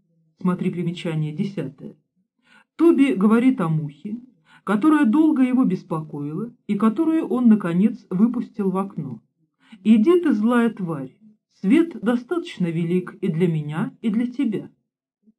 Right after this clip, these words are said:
И это всякий может сделать своим девизом. Мы не должны отягощать друг друга. Свет достаточно велик для всех нас. Теперь мы переходим к культуре души,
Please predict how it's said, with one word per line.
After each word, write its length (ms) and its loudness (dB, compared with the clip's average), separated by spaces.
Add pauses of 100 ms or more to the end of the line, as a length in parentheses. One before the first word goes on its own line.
(400)
И 80 4
это 260 6
всякий 440 0
может 300 2
сделать 480 -2 (140)
своим 320 0
девизом. 600 -4 (500)
Мы 180 6
не 100 6
должны 420 2
отягощать 760 -4
друг 280 -6
друга. 420 -8 (500)
Свет 400 2
достаточно 580 -6
велик 520 -4
для 220 -6
всех 340 -10
нас. 240 -6 (1700)
Теперь 480 0 (160)
мы 180 2
переходим 680 -2
к 100 -20
культуре 560 -6
души, 480 -12